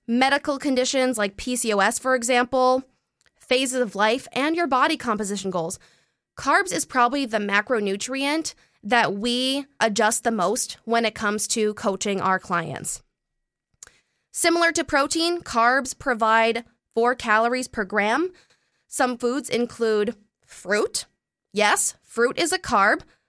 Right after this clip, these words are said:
and that's okay. You can eat fruit. If you are afraid to eat fruit, my friend, I give you full permission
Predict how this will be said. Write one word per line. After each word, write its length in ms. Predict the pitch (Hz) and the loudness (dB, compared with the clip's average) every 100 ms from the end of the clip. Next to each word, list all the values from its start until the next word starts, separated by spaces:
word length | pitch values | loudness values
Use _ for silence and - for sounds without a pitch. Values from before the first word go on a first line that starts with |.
| _ - | _ 0
and 160 | 277 | 2
that's 220 | 214 254 | 4 2
okay. 360 | 320 302 330 370 - - | 0 0 -2 -2 -10 -8
You 180 | 208 330 | -4 -2
can 160 | 320 | -2
eat 140 | 262 494 | -4 -4
fruit. 440 | - 196 - - - _ _ - | -4 -4 -6 -14 -18 _ _ -4
If 220 | 233 240 | -4 -4
you 220 | 208 349 - | -2 -2 2
are 200 | 285 247 | 2 2
afraid 500 | 240 - 233 285 214 | -2 -2 -2 -2 -4
to 100 | - | -6
eat 240 | 254 262 | -6 -8
fruit, 300 | - 233 240 | -6 -4 -2
my 160 | 294 277 | 0 -2
friend, 440 | - 294 302 320 - _ | 0 0 0 -2 -8 _
I 80 | 226 | -2
give 200 | 226 254 | 0 -2
you 120 | 214 | -4
full 300 | 214 - 247 | -8 -2 -2
permission 720 | 269 285 233 214 - 247 254 | 0 -4 -2 -2 -2 -2 -4